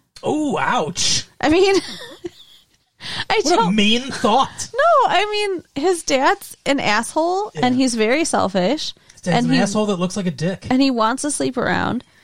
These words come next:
Speaker 2: So why does he want his teenage son there?
Speaker 1: Yeah, I agree.
Speaker 2: So, yeah, I think that it will work out better for everyone.
Speaker 1: His dad is an asshole that looks like a dick, and he says to all the girls, "Look at this face, 'tis good,"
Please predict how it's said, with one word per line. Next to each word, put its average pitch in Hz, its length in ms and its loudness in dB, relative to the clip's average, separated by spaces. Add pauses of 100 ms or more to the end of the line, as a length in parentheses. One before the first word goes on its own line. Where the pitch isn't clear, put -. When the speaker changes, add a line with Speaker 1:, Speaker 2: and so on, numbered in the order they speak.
(160)
Speaker 2:
So 262 240 2
why 233 260 0
does 285 180 -2
he 294 100 0
want 262 220 2
his 277 140 0
teenage 277 380 -4
son 392 220 -2
there? - 300 -4 (260)
Speaker 1:
Yeah, 135 180 -10 (120)
I 190 120 -8
agree. 139 260 -10 (540)
Speaker 2:
So, - 440 -4
yeah, 349 320 -6
I 262 80 -4
think 311 260 -4
that 311 120 -2
it 294 160 -2
will 285 140 -2
work 294 180 -2
out 285 200 -4
better 277 260 -2
for - 120 -6
everyone. 185 480 0 (580)
Speaker 1:
His 180 160 -4
dad 151 260 -4
is 143 140 -8
an - 240 -14
asshole 147 460 -4
that 156 140 -6
looks 151 240 -8
like 165 140 -6
a 160 60 -8
dick, 147 480 -8 (140)
and 120 540 -12 (340)
he 185 120 2
says 156 280 0
to 170 100 0
all 156 140 2
the 147 100 -2
girls, 143 460 -2
"Look 147 200 -2
at 170 80 -2
this 143 300 -2
face, 160 480 -2
'tis 160 340 2
good," 160 420 2